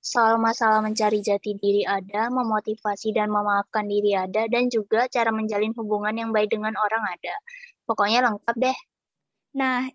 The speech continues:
Speaker 2: itu dia. Mungkin karena sumbernya terpercaya banget ya. Penulis ini juga buka study room loh, Jin.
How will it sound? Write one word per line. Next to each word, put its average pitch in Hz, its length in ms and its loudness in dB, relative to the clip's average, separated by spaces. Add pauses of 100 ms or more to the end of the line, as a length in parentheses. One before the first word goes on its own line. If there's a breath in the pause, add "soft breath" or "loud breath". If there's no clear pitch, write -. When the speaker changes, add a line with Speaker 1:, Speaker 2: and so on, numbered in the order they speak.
Speaker 2:
itu 277 240 -4
dia. 302 480 2 (400)
Mungkin 330 420 -2
karena 277 380 0
sumbernya 247 480 -4
terpercaya 254 560 -2
banget 233 320 -2
ya. 220 160 2 (640)
Penulis 262 400 -2
ini 294 400 0
juga 247 240 2
buka 233 260 0
study 262 380 0
room 359 80 0
loh, 262 160 2
Jin. 285 320 0